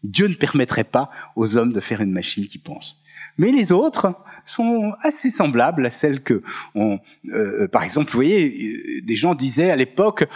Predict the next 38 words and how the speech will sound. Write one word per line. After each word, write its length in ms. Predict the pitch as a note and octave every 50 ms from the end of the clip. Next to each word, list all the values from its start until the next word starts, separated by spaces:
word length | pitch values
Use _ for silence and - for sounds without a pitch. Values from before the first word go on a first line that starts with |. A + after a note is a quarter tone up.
| - -
Ah 40 | -
ben 80 | - E3+
ça, 140 | E3+ - G3+
c'est 140 | - F#3
pas 120 | - B3+ B3+
possible 380 | A3 E3+ D#3 - - B3 C4+
parce 160 | - D3+ - -
que 80 | D3+
l'intelligence, 600 | C#3+ C#3 - - C3+ B2 B2 B2 G3 A3 A3 - -
c'est 80 | C3
quelque 200 | - - A2 -
chose 300 | - - F3 E3+ D#3 -
de, 240 | C3 A#2 A2 G2+ G2+ - - - - - -
de 60 | A2+
continu, 560 | G#2+ - F#3+ G#3 G3 - - D#3+ C#3 C3 C#3
d'analogique, 840 | B2+ C#3+ D3+ E3+ F3+ F3 F3 E3 D#3 D3+ B2 A2+ A#2+ C3+ C#3 - D3+ D3 - - - -
et 80 | A2
on 40 | A#2
peut 160 | A2+ - B2+
pas 220 | A#2 - F#3 G3 G3+
avec 440 | E3+ C#3+ C#3 D3 D3+ - - B2 - - - - _ -
des 280 | G2+ G#2+ G#2+ A2+ B2+
machines 460 | A2+ A#2 A#2+ - - - - F#3 F3
qui 100 | - -
sont 160 | B2+ - B2 A2+
numériques, 580 | A2+ C#3 C#3+ C#3 B2+ B2 C#3 F3+ C4 - -
c'est-à-dire 640 | - G#2 G2 - - - - F#2+ F2 F#2 A2+ A2+ -
avec 140 | G2+ F#2+ F#2
des 120 | F#2+ G2+
booléens, 500 | F#2 F#2 A2+ A2+ A2+ A#2 A2+ C3 A3+ C#4+ - - - - -
hein, 80 | A2 A2
des 160 | G#2 G2+ G2
zéro 320 | F#2+ G#2 G#2 - B2+ B2
et 60 | A2+
des 200 | G#2 - A2+ A2+
un, 120 | A#2 - A3+
reproduire 480 | - - A3+ - - A2+ G2+ A#2 A#2+
l'intelligence. » 720 | B2 D3+ C#3 - - A#2+ D#3 D#3 - A2+ F#2+ A2 - -